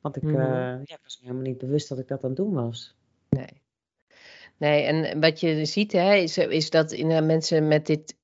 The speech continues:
Speaker 2: thema autonomie, ehm, eigenlijk een hele veeleisende ouder gaan internaliseren. Dus, eh, dus wat de druk van buitenaf vroeger is geweest, dat je eigenlijk die druk bij jezelf op gaat leggen.
Speaker 1: Ja.
Speaker 2: Eh, eh, eh, dus als je als luisteraar nu herkent, "Goh, ja, er zit toch wel veel druk van binnen."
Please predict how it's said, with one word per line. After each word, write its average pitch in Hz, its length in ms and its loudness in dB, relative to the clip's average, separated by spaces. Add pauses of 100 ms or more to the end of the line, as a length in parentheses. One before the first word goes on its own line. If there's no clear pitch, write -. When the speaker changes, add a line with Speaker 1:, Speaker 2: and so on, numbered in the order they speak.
Speaker 2:
thema 160 380 6
autonomie, 151 760 2 (360)
ehm, 147 440 4
eigenlijk 175 360 2
een 160 160 2
hele 175 240 4
veeleisende 196 840 2
ouder 160 420 2
gaan - 280 -2
internaliseren. 147 1000 2
Dus, 131 280 -4
eh, 139 580 0
dus 143 220 0
wat 147 340 2
de 147 160 -2
druk 180 300 2
van 160 180 0
buitenaf 151 480 2
vroeger 170 500 2
is 139 200 -2
geweest, 175 480 2
dat 160 140 -4
je 170 80 -2
eigenlijk 180 300 0
die 170 100 -2
druk 175 380 -4
bij 156 200 2
jezelf 160 360 2
op 143 160 -4
gaat - 200 -8
leggen. 131 400 -10 (320)
Speaker 1:
Ja. - 100 -10 (160)
Speaker 2:
Eh, 139 500 -4
eh, - 500 -4
eh, 143 120 -8
dus 147 180 -4
als 151 160 -2
je 156 180 4
als 143 160 0
luisteraar 151 440 2
nu 147 100 4
herkent, 143 440 0
"Goh, 180 200 0
ja, 147 140 4
er 139 60 -2
zit 151 180 -8
toch 165 140 -4
wel 160 100 2
veel 151 240 2
druk 170 480 -2
van 151 220 0
binnen." 151 360 4